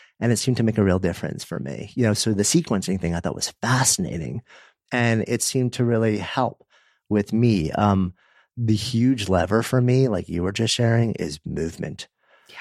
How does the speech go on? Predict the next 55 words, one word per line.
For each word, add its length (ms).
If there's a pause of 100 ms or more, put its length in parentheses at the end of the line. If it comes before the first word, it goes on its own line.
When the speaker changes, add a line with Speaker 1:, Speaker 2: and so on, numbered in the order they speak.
(140)
Speaker 1:
I'm 180
so 300
fortunate. 500
I 140
literally 360
live 280
in 80
the 80
Front 260
Range 240
of 60
the 80
Rockies 440
in 100
Colorado. 760 (400)
So 480
I 140
would 160
have, 260
like, 160
I 80
would 160 (140)
run 180
an 20
experiment. 380
I'd 80
have, 100
like, 160
a 80 (160)
big 220
lunch, 400
maybe 240
with 160
some 160
stuff 260
that 160
I 80
would 160
think 380
would, 320
you 100
know, 60
like, 180
lead 220
to 80
a 60
fairly 260
substantial 500
spike. 560 (520)
And 100
then 100
I'd 80
go 120
out 200
for 520